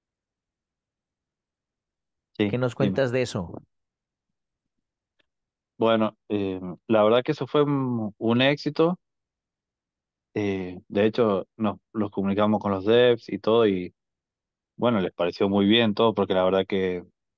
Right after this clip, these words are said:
Speaker 1: fue una ayuda linda para ellos, pero también pasa que encontramos,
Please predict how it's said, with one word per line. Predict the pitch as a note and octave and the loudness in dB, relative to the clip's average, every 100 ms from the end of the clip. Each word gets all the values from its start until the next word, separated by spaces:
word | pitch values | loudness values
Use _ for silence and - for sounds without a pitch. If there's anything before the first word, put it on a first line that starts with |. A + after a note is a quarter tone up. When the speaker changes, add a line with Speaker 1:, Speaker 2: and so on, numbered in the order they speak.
| - | -8
Speaker 1:
fue | G2 | -2
una | G2 F#2+ | 0 0
ayuda | F#2+ G2 G2 | 0 2 2
linda | G2 A2 G2+ G2+ - _ _ _ | 4 2 2 -4 -8 _ _ _
para | F#2+ F#2+ G2+ | 0 2 4
ellos, | G#2 G#2 - | 2 0 -2
pero | G#2 G2+ | -2 0
también | F#2+ G2 B2 D3 - - _ | 0 0 0 -2 -8 -20 _
pasa | - C#3 D#3 | -4 -2 0
que | |
encontramos, | C3 A2+ G#2 B2 C3+ C#3+ C3+ B2+ | 0 0 0 0 0 -2 -4 -8